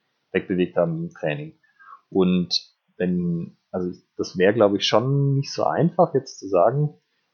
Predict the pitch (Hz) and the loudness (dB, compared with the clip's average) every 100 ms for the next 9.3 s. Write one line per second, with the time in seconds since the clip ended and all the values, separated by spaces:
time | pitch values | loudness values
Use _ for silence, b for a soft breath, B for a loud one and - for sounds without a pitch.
0 | _ - 131 147 151 127 110 113 113 110 | _ -4 2 4 6 4 4 4 2 -2
1 | - 120 117 - 117 113 104 90 104 - | 2 6 8 6 -2 -4 -2 0 0 2
2 | 107 - - 98 104 95 92 92 - - | 2 2 0 4 6 4 2 0 -12 -10
3 | 92 92 - _ - 101 104 98 - 165 | -10 -10 -16 _ -8 -4 -2 -2 4 4
4 | 202 123 - 104 104 104 104 - 120 156 | 4 0 0 0 0 -2 -2 -4 -2 2
5 | 190 185 175 117 110 110 143 123 117 120 | 2 2 0 -2 -2 -2 -2 -4 -4 -2
6 | 117 120 - 120 117 113 113 107 107 104 | -2 -4 -10 -4 0 0 0 2 2 0
7 | - - - 92 92 - 104 101 107 101 | -8 -12 0 0 0 -4 -2 -2 -2 -4
8 | 98 104 - - 110 110 104 95 95 95 | -4 -10 -12 -8 -2 2 4 4 6 6
9 | 95 95 | 4 -2